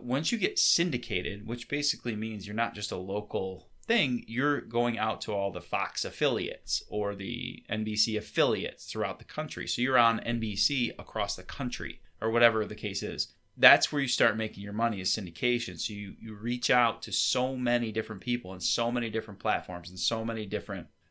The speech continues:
locations that you can have ten people in Western New York listening to you. You could have ten people in Florida listening to you. You could have, t-, you just did, and they all add up.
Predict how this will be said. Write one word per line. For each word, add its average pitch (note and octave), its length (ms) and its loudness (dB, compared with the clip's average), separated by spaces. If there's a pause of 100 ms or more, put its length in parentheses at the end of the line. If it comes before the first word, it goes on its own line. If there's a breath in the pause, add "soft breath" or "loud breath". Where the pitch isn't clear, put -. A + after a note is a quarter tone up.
(160)
locations G#2+ 840 -2 (300 soft breath)
that G#2+ 200 4
you A#2+ 140 -2
can C3+ 180 -4
have D#3 460 2 (140)
ten A2+ 300 -2
people E3+ 360 -2
in G2+ 100 -4
Western G2+ 360 -2
New F2+ 60 -2
York C#3+ 300 0
listening D#3+ 340 0
to E3 140 -2
you. E3 140 2
You D#3 120 0
could F2+ 120 -6
have F2 200 -4
ten D#3 240 -2
people D3+ 440 0
in F#2+ 320 -6
Florida E3+ 400 0
listening D#3 380 -4
to D3+ 60 -8
you. D3 120 -6
You C#3 80 -4
could A#2+ 100 0
have, G#2+ 140 -2
t-, - 160 -12
you A2+ 200 -4
just A2+ 180 -8
did, D3 240 2
and A#2 140 0
they A#2+ 100 8
all D3 220 10
add D3+ 200 8
up. A2+ 300 4